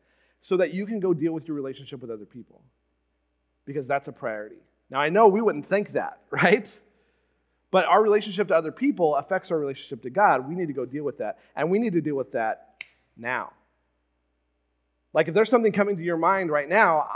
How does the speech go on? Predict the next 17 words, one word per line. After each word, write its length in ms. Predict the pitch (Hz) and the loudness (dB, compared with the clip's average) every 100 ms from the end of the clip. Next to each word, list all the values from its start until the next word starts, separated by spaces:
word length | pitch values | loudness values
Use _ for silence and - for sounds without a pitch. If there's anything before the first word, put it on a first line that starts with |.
| - | 0
I'm 220 | 180 226 | 0 0
just 300 | 196 180 - _ _ | -4 -4 -10 _ _
think 140 | 185 180 | -4 -2
I'm 120 | 165 | -4
saying 280 | - 185 175 | -2 -2 -2
what 100 | 127 | -6
Jesus 300 | 151 143 131 | -8 -12 -10
is 60 | |
saying. 220 | 196 208 165 | -2 0 2
I'm 80 | 208 | 0
not 120 | 202 | -2
telling 240 | 175 151 | -4 -4
you 80 | 151 | -6
myself. 440 | 139 131 254 262 151 | -4 -2 2 4 2
I'm 160 | 196 | -2
just 140 | 160 214 | -4 -2
saying, 260 | 226 170 | 0 -2